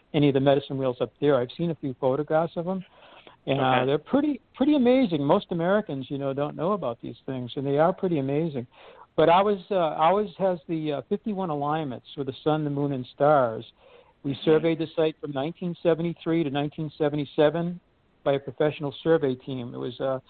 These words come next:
Speaker 1: Beverly Pearson and Associates. He was the president, I believe, of the New England Surveyors Association at the time. His son, Charlie, just retired from survey, so it's a, you know, family thing, you know. And, uh, that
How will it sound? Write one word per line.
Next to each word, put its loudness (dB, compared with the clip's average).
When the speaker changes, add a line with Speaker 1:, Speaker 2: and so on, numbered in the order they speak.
Speaker 1:
Beverly 2
Pearson -4
and -8
Associates. 0
He -6
was -6
the -14
president, -2
I -6
believe, -2
of -12
the -4
New -4
England -8
Surveyors 2
Association -8
at -14
the -20
time. -8
His 2
son, 4
Charlie, 2
just -10
retired 0
from -14
survey, -2
so -6
it's -12
a, -10
you -6
know, -4
family 4
thing, -6
you -8
know. -4
And, 4
uh, 4
that 0